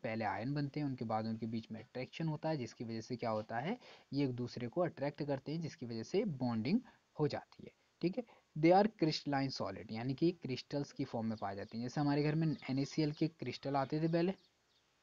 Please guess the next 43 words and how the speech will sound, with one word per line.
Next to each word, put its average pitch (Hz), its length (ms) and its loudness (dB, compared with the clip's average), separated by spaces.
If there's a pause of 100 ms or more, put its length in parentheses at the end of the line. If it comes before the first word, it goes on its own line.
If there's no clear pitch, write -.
मतलब 117 180 -6
अब 110 200 -10
तो 123 100 -4 (920)
पिसा 127 220 -2
हुआ 143 180 2
नमक 123 320 -2
आता 113 200 0
है, 180 100 -8 (380)
ठीक, - 200 -4 (440)
पहले 143 180 4
क्या 165 120 6
आते 156 160 2
थे, 214 120 0
crystals - 520 -4
आते - 180 -12
थे। - 260 -20
तो 131 60 -4
ये 131 160 0
क्या 143 140 4
होता 135 200 2
है, 202 160 2
एन 135 140 0
ए 127 60 0
सी 127 200 -2
एल 202 140 2 (520)
होता 131 200 -2
है। - 160 -14 (240)
ठीक 180 160 4
है, 226 80 0 (300)
they 175 260 8
have 220 120 6 (360)
high 165 340 12
melting 160 460 6
point 160 260 2 (580)
and 170 200 4
boiling 110 340 2
point, 104 280 -8
यानी 131 200 0
कि 151 100 4
इनका 160 240 4
मेल्टिंग 113 500 0
पॉइंट 165 340 0
और 139 100 4